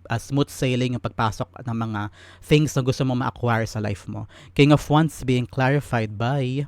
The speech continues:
the Two of Wands. Yes, visions. Your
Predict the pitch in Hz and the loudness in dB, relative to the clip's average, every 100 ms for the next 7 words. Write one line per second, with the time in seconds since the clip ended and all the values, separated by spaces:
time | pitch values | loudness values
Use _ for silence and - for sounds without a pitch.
0 | - - - - 147 151 170 160 139 135 | -10 -20 -20 -6 -4 2 4 4 2 4
1 | 151 139 - 135 131 156 117 156 - 165 | 4 4 0 0 0 0 2 2 4 4
2 | 143 117 - - - - - - | 4 0 -8 -14 -16 -20 -4 4